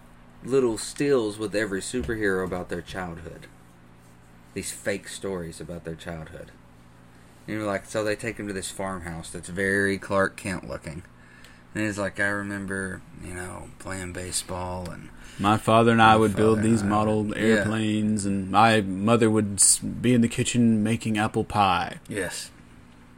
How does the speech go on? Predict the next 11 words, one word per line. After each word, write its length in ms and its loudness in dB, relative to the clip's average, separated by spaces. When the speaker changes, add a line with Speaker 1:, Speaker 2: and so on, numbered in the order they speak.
Speaker 1:
"Oh, 300 -8
man. 380 -10
He 80 -8
taught 220 -4
me 80 -4
how 140 -2
to 80 -8
throw. 420 -4
Hit 180 -10
a 60 -8
ba-, 240 -10